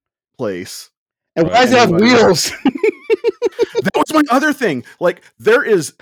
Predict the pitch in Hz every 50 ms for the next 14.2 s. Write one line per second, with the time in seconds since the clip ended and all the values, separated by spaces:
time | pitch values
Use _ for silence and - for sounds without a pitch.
0 | - - - - 247 226 180 339 359 - 415 453 453 - 240 233 247 240 208 180
1 | 214 208 202 156 151 160 180 180 180 180 185 175 180 190 185 185 170 139 113 170
2 | 202 247 262 - 147 123 110 107 113 131 165 - 170 170 175 170 151 113 117 113
3 | 113 123 135 147 185 214 - - 214 202 185 175 156 139 - - 208 226 202 156
4 | 147 143 - - - - _ _ _ - 165 220 - - 160 247 233 220 208 202
5 | 214 196 196 165 190 220 220 247 240 214 208 190 170 196 180 - 208 220 226 -
6 | - 214 190 185 175 175 185 208 226 202 190 180 175 - - - - _ - 156
7 | 185 175 160 143 - 139 143 143 143 147 160 156 143 143 135 135 127 117 107 101
8 | 117 - 147 127 - - - 139 - 202 - - 165 151 127 139 135 127 120 120
9 | 117 - 120 107 - - - 151 139 127 143 143 135 131 127 123 123 120 117 -
10 | - _ _ _ - 139 113 117 117 117 - 139 120 131 139 139 135 123 117 104
11 | 98 104 120 123 127 139 151 165 170 - - 143 147 143 143 143 139 123 120 120
12 | 120 120 117 113 - - - - 147 143 139 127 104 85 80 - - _ _ _
13 | _ _ _ _ _ _ 143 147 147 160 180 180 185 190 185 196 320 202 104 78
14 | - - - -